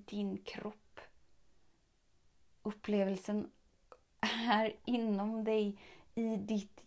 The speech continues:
hjärta. Och när du förankrar dig ner i ditt hjärta så har du inga åsikter, du har inga värderingar. Du har inget preferenssystem, du har inget trosystem.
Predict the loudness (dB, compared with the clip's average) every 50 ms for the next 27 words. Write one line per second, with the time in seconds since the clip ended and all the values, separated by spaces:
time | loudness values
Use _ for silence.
0 | -4 -4 -4 -4 -4 -10 -14 -10 -8 -8 -8 -8 -12 -16 -20 -20 -20 -20 -20 -20
1 | -20 -18 -18 -16 -16 -16 -14 -16 -16 -16 -16 -18 -18 -18 -20 -20 -20 -20 -20 -20
2 | _ _ _ _ -20 -20 -20 -20 -20 -20 -20 -20 -20 -20 -18 -18 -18 -18 -18 -16
3 | -16 -12 -6 -2 2 4 6 6 6 4 2 2 2 4 4 4 2 2 4 4
4 | 4 6 6 6 6 6 6 4 4 2 4 4 4 4 2 0 -2 -2 0 0
5 | 0 0 -2 -2 -2 -2 -2 -2 -4 -6 -8 -8 -10 -8 -6 -8 -6 -6 -6 -8
6 | -10 -10 -4 2 4 6 6 6 6 6 4 2 0 0 -2 -2 -2 -2 -2 -2
7 | -2 -2 -4 -6 -8 -6 -4 -4 -4 -4 -4 -8 -10 -2 2 6 8 10 10 8
8 | 8 6 4 0 -2 -2 0 0 -2 -2 -2 -2 0 2 2 0 0 0 -2 -4
9 | -4 -6 -10 -14 -18 -18 -18 -18 -20 -20 -20 -20 _ -6 -2 0 2 4 2 2
10 | 0 -4 -4 2 4 6 8 8 8 8 6 6 4 2 2 2 -2 -2 0 0
11 | 0 0 0 0 2 2 2 0 0 -2 -2 -4 -4 -4 -4 0 0 2 2 2
12 | 0 -2 -2 0 2 4 4 4 4 2 0 -2 -4 -2 -2 -2 -2 -2 -4 -6
13 | -6 -2 2 2 4 4 4 2 0 -2 -8